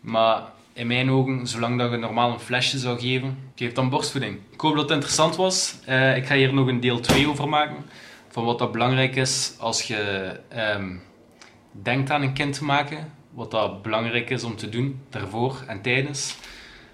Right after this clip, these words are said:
Ik weet nog niet of dat het volgende filmpje gaat zijn, maar het komt binnenkort. Ik zie jullie later. Leef lang,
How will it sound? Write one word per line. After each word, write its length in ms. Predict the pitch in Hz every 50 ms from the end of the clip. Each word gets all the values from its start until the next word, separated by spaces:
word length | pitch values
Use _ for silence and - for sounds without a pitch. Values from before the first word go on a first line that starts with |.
| - - - -
Ik 60 | -
weet 120 | 123 120
nog 180 | 117 117 - -
niet 120 | 135 131
of 60 | 123
dat 160 | 113 120 117 -
het 100 | - -
volgende 360 | - 127 131 131 135 135 135
filmpje 300 | - 143 135 135 131 131
gaat 120 | 117 113
zijn, 200 | 131 127 127 131
maar 120 | 123 117 120
het 100 | - -
komt 280 | - 143 143 143 131
binnenkort. 580 | 131 123 120 120 123 131 127 120 - - - - -
Ik 60 | -
zie 160 | - 139 131
jullie 280 | 131 127 123 123 123 117
later. 680 | 110 120 131 147 143 143 123 - - - - - - -
Leef 340 | 113 120 147 180 185 -
lang, 240 | - 147 151 165 175